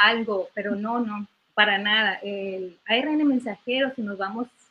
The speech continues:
a los principios básicos de, de biología molecular, es una, es, um, es inestable, es lábil, y cuando entre a la, a nuestra célula, ese A R N mensajero va a llevar el, va a llevar el mensaje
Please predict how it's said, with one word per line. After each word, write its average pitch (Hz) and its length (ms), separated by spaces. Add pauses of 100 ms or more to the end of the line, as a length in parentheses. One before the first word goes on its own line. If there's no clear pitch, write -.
(560)
a 196 60
los 220 140
principios 240 520
básicos 247 480
de, 175 340 (100)
de 196 100
biología 202 360
molecular, 214 600 (600)
es 240 220
una, 269 680
es, 233 160 (120)
um, 233 380 (220)
es - 180
inestable, 254 840 (200)
es 226 200
lábil, 233 420 (260)
y 240 80
cuando 220 300
entre 240 380
a 277 100
la, 196 420 (440)
a 208 60
nuestra 208 320
célula, 277 520 (320)
ese 233 240
A 233 80
R 233 100
N 254 140
mensajero 247 640 (100)
va 214 60
a 214 40
llevar 240 480 (280)
el, 240 260 (100)
va 220 80
a - 20
llevar 240 380
el 262 120
mensaje 254 680